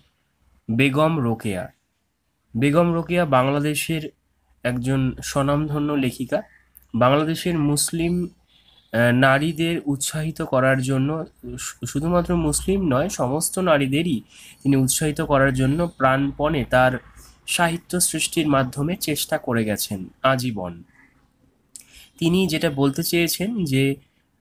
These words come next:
শিক্ষা এবং তা, নারীরা যদি তাদের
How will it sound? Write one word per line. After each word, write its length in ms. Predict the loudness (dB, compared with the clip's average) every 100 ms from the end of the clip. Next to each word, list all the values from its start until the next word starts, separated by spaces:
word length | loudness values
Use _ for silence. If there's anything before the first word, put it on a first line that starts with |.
| _ _
শিক্ষা 800 | -4 -2 -2 -2 -2 4 4 2 -2 _ _ _ _ _ _ _ _ _ _
এবং 320 | -2 0 0
তা, 340 | 2 4 6 6
নারীরা 380 | 4 4 2 0
যদি 180 | 0
তাদের 240 | 0 0